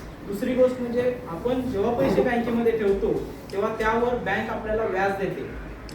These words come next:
समजा आप-, आज आपण शंभर रुपये ठेवले तर ते एक वर्षानंतर आपल्याला बँक एकशे आठ रुपये जसं काय व्याज दर चालू आहे त्या पद्धतीने आपले मिळू शकतात. ओके?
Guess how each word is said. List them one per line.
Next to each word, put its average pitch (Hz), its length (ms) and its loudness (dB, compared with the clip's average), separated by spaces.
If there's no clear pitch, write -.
समजा 196 280 -2
आप-, 190 420 -2
आज 220 200 0
आपण 220 360 -2
शंभर 196 240 2
रुपये 233 300 4
ठेवले 208 320 2
तर 190 80 -6
ते 233 60 8
एक 233 380 4
वर्षानंतर 214 500 -2
आपल्याला 202 340 -2
बँक 196 600 -6
एकशे 185 240 0
आठ - 300 2
रुपये 208 440 -2
जसं 180 260 -4
काय 226 160 0
व्याज 202 360 2
दर 208 140 0
चालू 185 240 -2
आहे 190 160 -2
त्या 175 100 -4
पद्धतीने 160 340 -4
आपले 175 260 -4
मिळू 170 140 -2
शकतात. - 360 -8
ओके? 240 480 -6